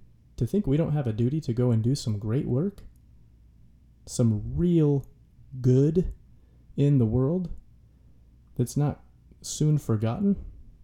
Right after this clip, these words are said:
that would be crazy.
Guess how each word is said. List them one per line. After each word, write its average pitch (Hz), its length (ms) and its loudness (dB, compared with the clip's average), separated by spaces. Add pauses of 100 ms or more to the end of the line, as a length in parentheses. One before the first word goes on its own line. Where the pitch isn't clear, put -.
(1600)
that 135 160 -4
would 139 80 -2
be 147 80 -4
crazy. - 480 -4